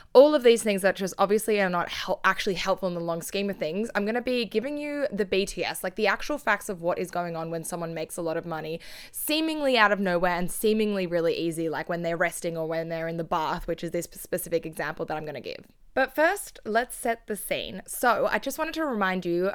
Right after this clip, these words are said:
the competition to win one of three prizes that was announced in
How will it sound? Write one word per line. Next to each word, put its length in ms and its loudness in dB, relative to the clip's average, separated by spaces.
the 280 0
competition 800 -4
to 120 -4
win 280 -4
one 160 -2
of 100 -6
three 340 -2
prizes 580 -2
that 120 -2
was 140 -2
announced 440 -6
in 200 -4